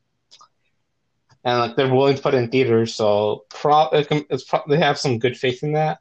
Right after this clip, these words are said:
I'm gonna guess. And, like, I don't think we're ever gonna get Crypto, uh, <laughs> movie, so why not?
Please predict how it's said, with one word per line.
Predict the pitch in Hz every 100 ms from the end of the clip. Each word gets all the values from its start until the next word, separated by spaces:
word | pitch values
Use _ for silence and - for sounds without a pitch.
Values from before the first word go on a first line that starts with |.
| _
I'm | 151
gonna | 143 143
guess. | 147 160 - - _ _ _ _ _ _ _ _ _ _ _ _ _ _ _ _
And, | 123
like, | 120 113
I |
don't | 135 143
think | 147
we're | 139
ever | 135
gonna | 139
get | 131 113
Crypto, | - 123 - 107 110 117 123
uh, | 113 101 95 92 98 110 _ _ _ _
<laughs> | _ _ _ _
movie, | - 147 117 123 143 120
so | - 117 107 107 123 _ _ _ _
why | 113
not? | 104 98 107